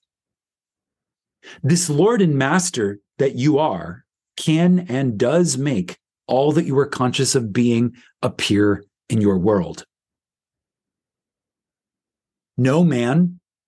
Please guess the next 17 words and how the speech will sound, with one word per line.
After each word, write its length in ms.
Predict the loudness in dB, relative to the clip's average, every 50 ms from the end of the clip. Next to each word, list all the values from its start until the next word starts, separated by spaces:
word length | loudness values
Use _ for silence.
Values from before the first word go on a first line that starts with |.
| _ _ _ _ _ _ _ _ _ _ _ _ _
or 120 | -6 -4 -2
manifestation 1000 | -2 0 -2 -2 -4 -4 -6 -4 -2 0 0 0 0 -2 -4 -8 -10 -12 -16 -20 _ _ _ _ _ _ _ _ _ _ _ _
cometh 380 | -4 0 2 2 2 0 -2 -4 -2
unto 280 | 0 0 0 0 0
me, 340 | -2 -2 -2 -6 -8 -12 -16 _ _ _ _ _ _ _ _ _ -6
save 280 | -2 0 0 2 2 0
the 80 | -4
Father 420 | -2 0 0 2 2 2 2 0 0
draw 380 | 0 0 2 2 2 2 0
him, 360 | 0 -2 -4 -6 -6 -8 -12 _ _ _ _ _ _ _ _ _ _ _ _ _
and 220 | -10 -8 -6 -2 -2
I 220 | 0 2 2 2
and 100 | 2 2
my 140 | 2 0 -2
Father 600 | 0 0 0 0 2 0 0 -4 -6 -6 -10 -16 _ _ _ -4
are 140 | -2 -2 0
one." 400 | 0 0 0 -2 -2 -4 -8